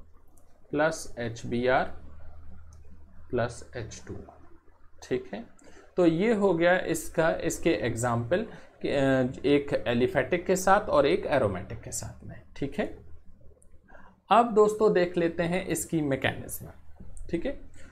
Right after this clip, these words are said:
तो इसको हम ऊपर की तरफ कर देते हैं और मैकेनिज्म में कौन कौन से इंपॉर्टेंट पार्ट हैं जो आपको आने चाहिए और कॉम्पिटिशन में पूछे जाते हैं, वो ध्यान से सुन लीजिए।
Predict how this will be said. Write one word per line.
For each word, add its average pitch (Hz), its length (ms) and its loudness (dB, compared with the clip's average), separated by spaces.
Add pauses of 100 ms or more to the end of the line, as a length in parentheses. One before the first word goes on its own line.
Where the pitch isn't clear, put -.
तो 139 100 2
इसको 120 320 0
हम 117 200 2
ऊपर 131 240 0
की 165 120 -2
तरफ 170 300 0
कर 170 120 4
देते 170 280 0
हैं 175 320 -4
और 123 520 0
मैकेनिज्म 202 580 2
में 226 360 2
कौन 208 320 4
कौन 202 240 2
से 196 200 4
इंपॉर्टेंट 170 580 2
पार्ट 123 320 6
हैं - 580 -4 (180)
जो 226 220 2
आपको 185 840 4
आने 135 300 4
चाहिए 135 640 2 (720)
और 147 140 4
कॉम्पिटिशन 147 560 0
में 165 240 -2
पूछे 170 400 4
जाते 131 320 4
हैं, 151 340 -2 (260)
वो 170 180 8
ध्यान 151 440 4
से 175 160 2
सुन 107 240 0
लीजिए। - 380 -6